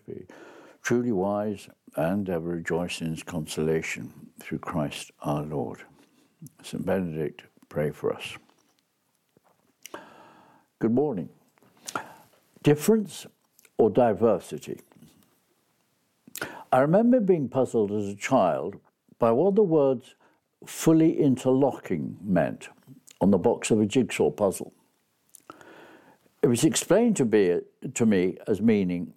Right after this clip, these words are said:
that when I had completed the puzzle, it wouldn't be easily disturbed, because all the pieces locked together. When I was younger, I had had a much easier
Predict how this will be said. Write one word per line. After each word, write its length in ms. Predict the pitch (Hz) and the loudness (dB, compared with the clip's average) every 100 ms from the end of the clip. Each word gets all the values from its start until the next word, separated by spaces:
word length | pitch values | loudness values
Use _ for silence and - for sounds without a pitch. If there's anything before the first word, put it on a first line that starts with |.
| 113 | 0
that 160 | 117 | 2
when 200 | 131 147 | 4 2
I 120 | 190 185 | 2 0
had 160 | 131 | -2
completed 640 | - 95 - 202 190 - 85 | -4 -4 0 2 2 0 0
the 120 | 87 | -2
puzzle, 580 | - 110 90 69 73 123 _ _ - _ _ _ _ | 0 -2 -2 -6 -12 -14 _ _ -20 _ _ _ _
it 100 | 113 | 2
wouldn't 400 | 113 139 170 160 | 4 4 2 4
be 160 | 156 165 120 | 2 4 2
easily 500 | 95 90 98 92 101 | 2 0 2 2 2
disturbed, 880 | 120 104 - 160 127 80 57 _ - _ _ _ - - - _ _ | -2 -2 0 2 2 0 -6 _ -20 _ _ _ -20 -20 -20 _ _
because 720 | 120 120 127 120 110 117 - - | 2 2 2 2 2 -4 -8 0
all 260 | 113 147 156 | 2 4 2
the 80 | |
pieces 600 | 147 117 92 - 98 101 - - | 0 -2 -4 -2 -2 -2 -6 2
locked 560 | 120 - - - - | 2 2 -6 -20 -10
together. 460 | - 120 127 90 - - _ _ 165 - _ _ _ _ _ _ _ _ - - - | -6 0 0 0 -6 -10 _ _ -20 -20 _ _ _ _ _ _ _ _ -20 -12 0
When 160 | 127 | 2
I 60 | 113 | 2
was 200 | 90 90 | 0 2
younger, 480 | 113 196 120 71 120 147 - _ - | 2 2 0 0 -2 -6 -18 _ -2
I 120 | 110 | 0
had 100 | 110 | 2
had 260 | 117 110 104 | 0 -2 -2
a 80 | |
much 300 | 104 104 - | -2 -2 0
easier 460 | 160 170 101 82 | 0 0 0 -4